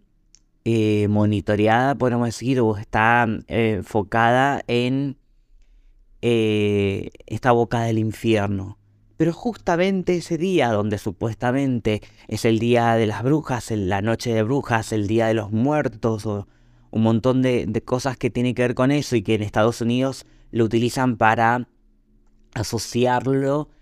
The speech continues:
a tradiciones, em, más, em, ¿cómo decirlo? Más sobrenaturales, y justamente ese es el día en el cual las criaturas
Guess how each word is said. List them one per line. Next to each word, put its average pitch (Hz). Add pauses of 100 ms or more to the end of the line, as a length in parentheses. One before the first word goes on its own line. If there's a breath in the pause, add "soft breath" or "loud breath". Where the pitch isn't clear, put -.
(160)
a 110
tradiciones, 131 (180)
em, 101 (300 soft breath)
más, - (100)
em, 90 (2000)
¿cómo 127
decirlo? 98
Más 117 (360)
sobrenaturales, 113
y 120
justamente 156
ese 160
es 135
el 110
día 127
en 139
el 113
cual 123
las 120
criaturas 131